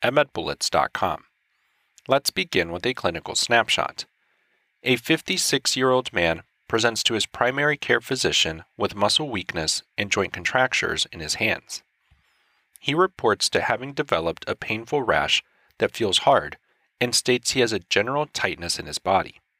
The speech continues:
He has a past medical history of type two diabetes mellitus and end-stage renal disease,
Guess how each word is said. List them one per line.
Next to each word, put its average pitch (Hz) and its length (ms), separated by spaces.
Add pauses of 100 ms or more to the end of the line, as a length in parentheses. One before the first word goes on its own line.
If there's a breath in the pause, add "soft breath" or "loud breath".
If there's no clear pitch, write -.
(640)
He 131 120
has 135 180
a 123 60
past - 420
medical 160 320
history - 500
of 82 200
type 123 280
two 151 200
diabetes 131 580
mellitus 80 560 (420)
and 117 300
end-stage 135 540
renal 87 240
disease, 85 580